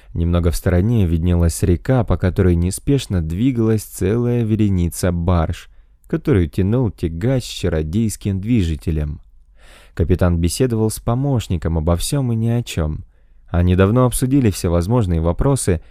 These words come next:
и речникам было просто скучно. В какой-то момент над баржами пронеслись и скрылись за поворотом две белоснежные кайры.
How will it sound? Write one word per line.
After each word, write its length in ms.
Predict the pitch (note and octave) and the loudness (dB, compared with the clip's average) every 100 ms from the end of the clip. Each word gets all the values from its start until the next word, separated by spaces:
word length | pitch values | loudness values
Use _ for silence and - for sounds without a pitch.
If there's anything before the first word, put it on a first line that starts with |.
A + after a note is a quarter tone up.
| - - | -20 -6
и 100 | F2 | 0
речникам 600 | F2 F#2+ C3+ C3+ D#3+ D3 | 2 0 -2 -4 -2 0
было 240 | B2+ A#2+ A2 | 0 0 0
просто 460 | - A#2 - G#2 | 0 0 -2 -6
скучно. 720 | - - G2+ D#2+ - D#2+ F#2 - - - - - - - - - - | -6 -4 -4 -4 -6 -8 -8 -12 -20 -20 -20 -20 -20 -20 -20 -20 -6
В 80 | - | -2
какой-то 340 | G2 D#3 F2+ | 0 0 0
момент 440 | F2 F#2+ C#3 B2 | 0 0 0 -2
над 200 | F2+ D#2+ | -2 -2
баржами 500 | D#2+ G#2+ A#2+ F#2+ F2+ | -2 0 0 0 0
пронеслись 840 | E2+ - E2 E2 - G#2+ B2+ A#2+ - | 0 0 0 -2 -2 -2 0 -2 -4
и 40 | |
скрылись 540 | E2+ - A2+ C3 G#2 E2 | -6 -4 0 2 0 0
за 140 | E2 | -2
поворотом 720 | - D#2+ F#2 C3+ C3 G#2+ F#2+ | 0 0 2 2 0 -2 -2
две 300 | E2 F2 B2 | -2 -2 -2
белоснежные 960 | C3 C3 C3 B2+ - A2+ A2+ G#2+ A2 A2+ | 0 0 -2 -4 -4 -2 -2 0 0 -2
кайры. 640 | - B2+ A2+ E2+ E2 E2 | -2 0 2 2 0 -2